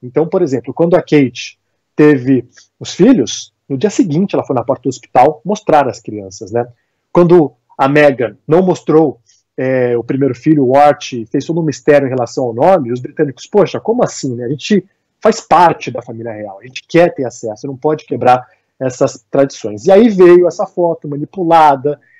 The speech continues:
e que gera outros debates, né? Poxa,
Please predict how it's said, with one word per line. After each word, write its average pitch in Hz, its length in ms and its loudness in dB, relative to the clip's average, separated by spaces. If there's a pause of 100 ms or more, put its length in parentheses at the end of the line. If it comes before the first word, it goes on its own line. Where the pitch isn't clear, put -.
(360)
e 165 80 -8
que 202 340 0
gera 185 280 4
outros 190 300 0
debates, 156 500 0
né? 143 180 -4
Poxa, 160 400 -4